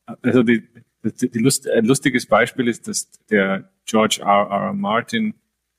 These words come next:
hat sich, äh, nicht die Mühe gemacht, eine ganze Sprache zu er-, ja,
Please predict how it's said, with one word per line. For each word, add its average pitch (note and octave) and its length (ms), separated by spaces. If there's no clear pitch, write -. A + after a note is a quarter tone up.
hat A2 160
sich, - 320
äh, G#2 260
nicht B2 260
die A2 80
Mühe A2+ 200
gemacht, G#2 300
eine G2 140
ganze G2 340
Sprache - 460
zu - 180
er-, F#2 220
ja, F2+ 240